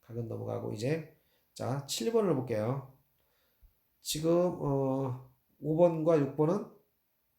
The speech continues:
나중에, 나중에 하시면 돼. 왜냐면 우리가 원하는 건 지금, 어, 굴절률의 정의 부분이기 때문에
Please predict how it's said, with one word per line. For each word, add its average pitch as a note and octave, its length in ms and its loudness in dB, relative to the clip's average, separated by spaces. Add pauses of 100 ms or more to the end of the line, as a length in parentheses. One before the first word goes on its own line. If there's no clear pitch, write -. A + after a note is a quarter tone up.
(240)
나중에, C#3+ 340 -2
나중에 B2+ 300 -4
하시면 C3 300 -2
돼. A#2 540 -2 (480)
왜냐면 C3+ 300 0
우리가 C#3+ 240 4
원하는 C#3 440 4
건 C3 180 0
지금, F3+ 560 2 (400)
어, A#2 400 -6
굴절률의 B2 480 -4
정의 C#3+ 520 2
부분이기 B2+ 460 -2
때문에 C3 580 -6